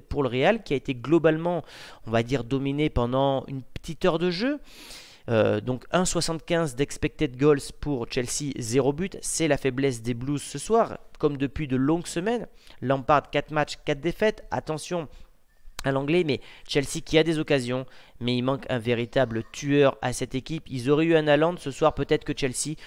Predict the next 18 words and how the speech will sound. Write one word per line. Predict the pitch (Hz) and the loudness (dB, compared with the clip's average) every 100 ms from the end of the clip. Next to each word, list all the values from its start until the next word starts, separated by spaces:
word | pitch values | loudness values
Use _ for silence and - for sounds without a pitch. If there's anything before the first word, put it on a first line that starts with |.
| - | -6
aurait | 135 131 135 | 0 4 4
inscrit | 127 - 160 | 2 -4 -4
peut-être | 135 147 147 127 | 0 0 0 -4
deux | 110 131 143 - | -4 -2 -2 -2
ou | 147 | -6
trois | - 127 | 0 0
buts. | 117 147 - - - - | 0 -6 -8 -16 -8 -2
Donc | |
voilà, | 139 147 | 4 6
une | 127 | 4
domination | 127 151 160 151 180 | 0 2 2 2 0
de | 156 | -2
Chelsea | 151 156 143 170 | 0 -2 -2 -2
au | 151 | -2
niveau | 143 143 | 0 -2
des | 135 | -2
expected | 156 - 156 156 139 | -4 0 -2 -2 -2
goals, | 151 | 2